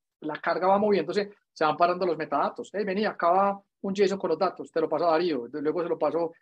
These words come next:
a Hernán". Entonces, una etiqueta, una etiqueta no es más que una referencia. Pero entonces, si vos le pasas el contexto, ya todas las compañías no pueden operar y eso genera, eso genera una explosión de valor, al punto de que, al punto de que hace que las compañías que no están montadas en tu plataforma,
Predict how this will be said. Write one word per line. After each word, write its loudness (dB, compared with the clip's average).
a -4
Hernán". 0
Entonces, 2
una 2
etiqueta, 0
una 2
etiqueta -4
no 2
es -2
más -2
que -4
una 0
referencia. 0
Pero 0
entonces, 0
si 0
vos 4
le 2
pasas -2
el -2
contexto, -6
ya 0
todas 4
las 4
compañías -2
no 0
pueden 2
operar 2
y -2
eso 4
genera, 0
eso 0
genera -2
una -4
explosión -8
de -6
valor, -2
al -4
punto 0
de 2
que, -2
al -4
punto -4
de 0
que -2
hace 0
que -4
las -4
compañías 0
que -4
no -4
están 0
montadas 2
en 0
tu -10
plataforma, 0